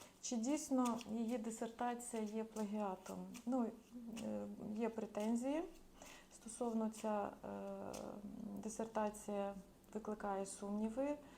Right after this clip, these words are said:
із-за плагіату. І, е, також там є посилання на російські джерела. Чи дійсно там є плагіат?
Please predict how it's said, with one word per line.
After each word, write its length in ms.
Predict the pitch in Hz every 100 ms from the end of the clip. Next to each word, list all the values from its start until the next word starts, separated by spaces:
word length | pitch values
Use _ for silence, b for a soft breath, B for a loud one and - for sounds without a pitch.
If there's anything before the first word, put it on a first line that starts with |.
| B B -
із-за 240 | 214 214
плагіату. 800 | 208 208 190 196 196 208 269 294 - B B B B
І, 40 | 233 - - - - -
е, 140 | 202 202
також 400 | - - 277 277
там 420 | - - 226 226
є 100 | 226
посилання 720 | 226 220 208 214 233 240 233 -
на 120 | 208
російські 500 | 202 190 220 214 -
джерела. 480 | 220 202 185 165 165 - - - - B B B B B B -
Чи 140 | -
дійсно 480 | 220 240 226 - 208 202
там 160 | 202
є 120 | 196 196
плагіат? 720 | 190 190 190 190 190 -